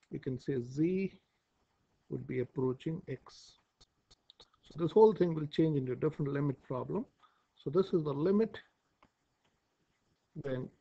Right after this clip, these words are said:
z approaches x of z to the power n minus x to the power n over, what is h?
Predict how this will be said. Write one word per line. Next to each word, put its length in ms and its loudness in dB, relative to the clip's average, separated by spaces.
z 440 -2
approaches 720 -4
x 460 -8
of 220 -2
z 260 0
to 120 -2
the 100 0
power 440 -8
n 340 -2
minus 360 -12
x 180 -8
to 140 -6
the 100 -2
power 380 -8
n 320 -8
over, 340 0
what 160 0
is 120 0
h? 280 -6